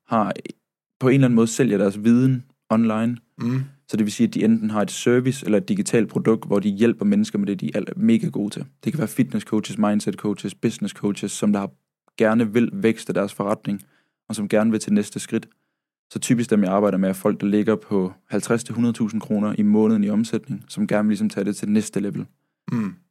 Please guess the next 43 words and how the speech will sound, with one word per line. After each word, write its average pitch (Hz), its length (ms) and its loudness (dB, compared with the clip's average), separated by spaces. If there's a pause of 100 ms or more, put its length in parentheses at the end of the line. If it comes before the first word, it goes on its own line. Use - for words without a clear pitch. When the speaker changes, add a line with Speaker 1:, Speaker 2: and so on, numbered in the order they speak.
Speaker 1:
Fordi 110 180 2
at 113 120 2
de 107 60 0
typisk 117 460 -2
har 98 280 -4 (500)
fundet 123 320 2
en 113 120 2
vej 107 300 4
til - 120 -6
de 101 60 2
her 104 80 0
halvtreds 101 320 -2
til - 100 -16
hundrede 110 180 2
tusind 101 280 -4
kroner, 101 340 -2
hvor 98 220 -4
at - 140 -10
de - 80 -6
har 107 80 -2
arbejdet 104 380 -2
rigtig 117 260 -2
hårdt 101 320 2
og - 140 -8
rigtig 110 260 -2
mange 101 220 0
timer, 107 320 2 (520)
og 98 160 -8
virkelig 117 320 0
bare 101 240 -2
givet 104 180 -2
den 104 100 0
gas, 101 260 -2
og 110 140 -6
fordi 120 300 -4
de 107 140 -4
er 101 40 -2
sindssygt 104 340 -2
gode 104 180 -2
til 107 100 -4
det, 101 140 0
de 101 40 2
laver, 101 240 2